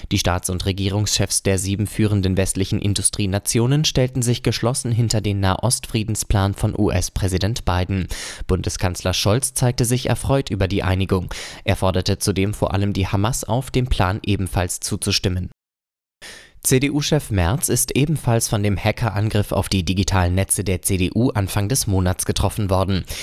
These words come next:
Wie eine Sprecherin bekannt gab, wurden auch Daten aus einem Kalender des Parteivorsitzenden abgegriffen. Nähere Angaben gab es mit Verweis auf die laufenden Ermittlungen nicht. Die I-T-Infrastruktur der C D U war nach dem Angriff vorsichtshalber in Teilen vom Netz genommen und isoliert worden.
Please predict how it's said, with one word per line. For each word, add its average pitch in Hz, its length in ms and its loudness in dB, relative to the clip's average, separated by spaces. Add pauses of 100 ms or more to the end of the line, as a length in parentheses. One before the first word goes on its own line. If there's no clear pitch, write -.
(200)
Wie 98 160 2
eine 90 160 2
Sprecherin 101 480 -2
bekannt 110 340 0
gab, 131 260 0
wurden 120 220 0
auch - 200 0
Daten 101 360 -2
aus 101 160 0
einem 104 160 2
Kalender 110 460 0
des 101 140 0
Parteivorsitzenden 98 1000 0
abgegriffen. 92 640 -2 (440)
Nähere 92 340 2
Angaben 101 480 2
gab 135 200 2
es - 140 0
mit 170 140 0
Verweis 110 400 0
auf 110 120 -2
die 113 120 0
laufenden 95 400 2
Ermittlungen 101 560 0
nicht. - 320 -2 (340)
Die - 140 0
I-T-Infrastruktur 113 1120 0
der 101 160 0
C 107 140 0
D 95 160 0
U 127 180 0
war 117 100 2
nach 113 200 -2
dem 117 160 -2
Angriff 98 320 0
vorsichtshalber 101 840 0
in 101 140 -2
Teilen 92 360 -4
vom 95 200 0
Netz 113 280 0
genommen 104 360 2
und 113 240 -2
isoliert 120 460 2
worden. 82 340 -2